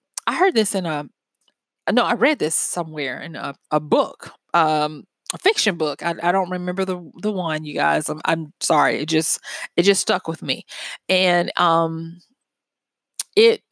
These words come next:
it said this, that any power is only limited by one's creativity. And it impacted me so much that I wrote it down, you know, and I wanted to,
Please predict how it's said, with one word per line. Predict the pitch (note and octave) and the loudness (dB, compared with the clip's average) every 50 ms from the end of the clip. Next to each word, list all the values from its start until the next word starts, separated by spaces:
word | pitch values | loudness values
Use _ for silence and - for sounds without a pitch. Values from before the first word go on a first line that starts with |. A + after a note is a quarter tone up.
| - | 2
it | - A#3+ - | 2 4 4
said | - - C4 A#3 G#3+ F3+ | 4 4 4 2 2 0
this, | F3+ C#3 A#2+ - - - - - - | -2 -4 -4 -4 -6 -8 -8 -6 -2
that | E3+ F3+ E3 D3+ C#3+ - _ _ - | -2 0 0 0 0 -4 _ _ -6
any | - B3 C#4 D#4+ E4 D4+ | -4 -4 -2 -2 -4 -6
power | - - - A#3 G3 - - C#3+ - - F3+ _ _ _ _ - | -6 -4 -4 -2 -2 -2 -4 -8 -10 -14 -18 _ _ _ _ -6
is | F3+ E3 - - | -6 -6 -6 -6
only | F3+ F#3+ G#3+ A#3 B3+ B3 | -8 -6 -6 -6 -6 -6
limited | A#3 A#3 A#3 A3+ G#3 F3+ D3 A#2+ - E3+ | -4 -4 -4 -2 -2 -2 -2 -4 -4 -2
by | - F3 E3 E3 | -2 0 0 0
one's | D#3+ D#3+ E3+ F3 E3+ E3+ E3+ E3+ F3 - - | -2 -2 -2 -2 0 0 -2 -4 -6 -8 -8
creativity. | - - F3+ E3 D3+ B2 - - - - C#4+ G#3 - - - - _ - - - - - - _ - | -8 -4 -4 -2 -2 -4 -4 -4 -2 -2 -2 -2 -4 -8 -10 -14 _ -18 -18 -18 -18 -18 -14 _ -2
And | G3+ G3 F#3+ F#3 F3+ F3+ | 0 0 2 2 2 2
it | F#3+ G3+ | 2 2
impacted | G3+ F#3+ G3+ A#3+ C#4 E4+ F4 - - G#3 | 2 2 2 0 -2 -2 -2 -4 -6 -6
me | G3+ F#3+ F3+ F3 | -4 -4 -4 -4
so | - - - G3+ G#3 A3 | -2 -2 0 0 0 0
much | G#3 G3 A3 - A2 - - - - - - - F#3 | 0 0 2 2 2 0 0 -2 -4 -6 -8 -4 -2
that | F#3+ F#3+ | 0 2
I | F#3 F3+ | 4 4
wrote | F3 F#3 G3 G3+ F#3+ | 4 4 4 4 4
it | - E3+ | 0 -2
down, | E3+ A3+ C4+ D4 A3 E3 D#3 C#3+ C3+ - - - - - - - | -2 0 0 0 2 0 0 -2 -4 -6 -10 -16 -16 -16 -8 0
you | C4 C4+ | 2 2
know, | B3+ A#3+ A3 | 4 4 2
and | - F#3+ A#3 | 2 0 0
I | A#3 | 0
wanted | A#3 A#3 A#3 A#3+ A#3+ A#3+ A#3 A3+ | 0 2 2 2 2 2 0 0
to, | - A#3 A3 G#3 G3+ F#3+ - | 2 4 6 6 6 6 4